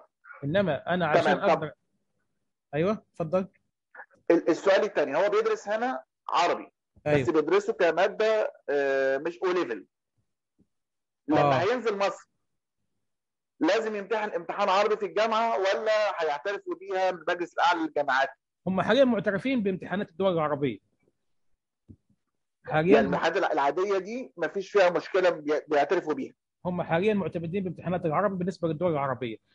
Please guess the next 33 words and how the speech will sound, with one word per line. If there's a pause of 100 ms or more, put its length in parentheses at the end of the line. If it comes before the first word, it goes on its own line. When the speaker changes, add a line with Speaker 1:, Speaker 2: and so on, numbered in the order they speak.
(200)
Speaker 1:
إنما
ممكن
Speaker 2:
آه.
Speaker 1:
القرار
يتغير. (880)
يعني
نخلي
بالنا
من
الحتة
دي، (560)
ممكن
القرار
يتغير. (320)
طب
إذا
اتغير، (960)
الناس
حاليًا
بتعمل
إيه؟
بتروح
في
الجامعة
وبتمتحنوا
بعدين،
بيكون
امتحان
سهل
يعني
بسيط
خالص. (2250)
Speaker 2:
تمام.